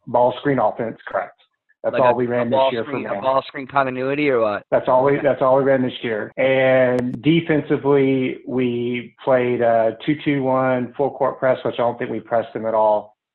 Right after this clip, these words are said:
Speaker 1: Uh, two three zone and a one three one.
Speaker 2: No man, man,
Speaker 1: And
Speaker 2: no
Speaker 1: then
Speaker 2: man to man.
Speaker 1: No man, man at all. Next year, we're hoping to play, like,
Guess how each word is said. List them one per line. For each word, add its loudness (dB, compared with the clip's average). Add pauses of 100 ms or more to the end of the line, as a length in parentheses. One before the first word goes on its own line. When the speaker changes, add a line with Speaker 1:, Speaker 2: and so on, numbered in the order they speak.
(140)
Speaker 1:
Uh, 0 (100)
two 2
three 0
zone -2
and -4
a -4
one -4
three -8
one. -14 (1600)
Speaker 2:
No -4
man, -4
man, -6
Speaker 1:
And 0
Speaker 2:
no -2
Speaker 1:
then 0
Speaker 2:
man -4
to -12
man. -12 (1400)
Speaker 1:
No 0
man, -2
man -2
at -4
all. -10 (160)
Next 0 (100)
year, 0
we're 2
hoping -2
to -4
play, 0
like, -4